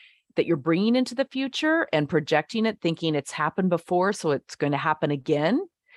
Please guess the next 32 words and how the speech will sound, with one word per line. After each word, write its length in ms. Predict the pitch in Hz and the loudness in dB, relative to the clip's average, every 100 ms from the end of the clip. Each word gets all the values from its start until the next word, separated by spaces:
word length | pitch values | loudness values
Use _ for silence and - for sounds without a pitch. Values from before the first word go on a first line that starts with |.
| - - _ | -20 -20 _
Or 140 | 180 - | 2 4
is 200 | 180 196 | 4 4
it 140 | - | -2
something 640 | - 190 180 185 180 165 156 | -2 -2 -2 -2 -2 -2 0
that 100 | 147 | 2
you're 120 | 156 | 0
projecting 640 | - 156 175 170 175 160 - | 0 0 0 0 -2 -2 0
out 200 | 175 175 | 2 2
into 160 | 156 | 2
the 100 | 147 | 0
future 560 | - 254 370 - 170 160 | -4 0 0 2 2 2
based 340 | 160 180 - | 2 -2 -2
on 80 | 196 | -2
what 200 | 185 - | -2 -4
people 280 | 143 - 165 | -12 -2 -2
have 120 | 185 | -2
told 400 | - 269 349 196 | -2 0 0 0
you? 180 | 127 - | -6 -4
I've 200 | 120 151 | -4 -4
shared, 520 | - 202 190 185 180 - - _ - | -4 0 2 2 0 -8 -20 _ -4
you 80 | |
know, 100 | 160 | -2
my 240 | 151 165 233 | 0 0 0
experiences. 760 | 254 - 147 139 139 165 165 | -2 -4 0 0 -2 -2 -2
I 120 | 131 | 0
had 120 | 147 160 | 0 0
heard 220 | 175 175 | -2 -2
forever, 400 | 185 190 196 196 - _ 156 | -2 0 0 -2 -14 _ -6
"Don't 300 | 151 143 139 | -4 -2 0
date 220 | 170 202 | -2 -2
pilots." 680 | - 302 359 135 175 - - - - _ - | -4 -2 0 0 0 -6 -10 -20 -20 _ 2
Um, 520 | 156 147 147 143 | 4 4 2 0